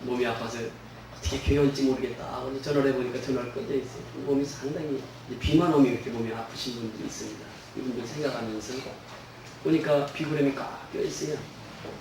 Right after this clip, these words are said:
그러니까 오늘 비가 오겠다 이렇게 생각을 한 거죠. 예수님께서 말씀하신 "너희가 하늘을 보고 천지는 분별하여도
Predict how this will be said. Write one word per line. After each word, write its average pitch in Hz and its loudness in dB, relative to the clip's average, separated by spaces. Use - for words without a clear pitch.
그러니까 165 2
오늘 165 6
비가 185 0
오겠다 180 0
이렇게 175 -6
생각을 147 0
한 185 0
거죠. 117 -4
예수님께서 156 4
말씀하신 123 0
"너희가 147 4
하늘을 190 4
보고 139 0
천지는 175 2
분별하여도 135 2